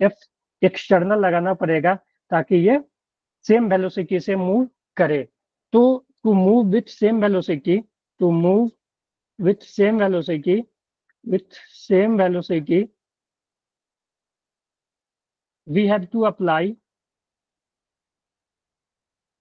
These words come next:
apply force F external, ठीक है। और वो जो F external होगा ना, वो जो F external होगा, वो F external F magnetic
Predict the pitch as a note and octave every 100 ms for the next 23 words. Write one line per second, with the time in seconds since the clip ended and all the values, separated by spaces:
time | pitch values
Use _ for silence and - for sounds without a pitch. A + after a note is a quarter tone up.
0 | _ _ _ _ _ _ _ - F3 F#3
1 | E3 D#3+ G3+ A#3 _ _ _ _ _ _
2 | _ - _ _ _ _ _ _ _ _
3 | _ _ _ _ G3 F3+ F#3 - _ _
4 | - - _ _ G3 G#3 G3 F3+ - -
5 | D3+ C#3+ C3+ - _ - C4 G3+ - _
6 | _ _ - G3 F#3+ A#3 B3 F#3 A3+ A#3+
7 | G#3 - G#3 G3+ G#3+ F#3+ F3 F#3+ B3 -
8 | _ _ - F3+ G3+ G#3+ F3+ G3 A3 G3+
9 | - G3 F#3 G3 F#3 F3+ F3+ F#3+ G3+ F#3+
10 | - F3+ - F#3 F#3 B3 - _ _ _
11 | _ _ - E3+ G3+ F3+ E3+ E3 E3 F#3+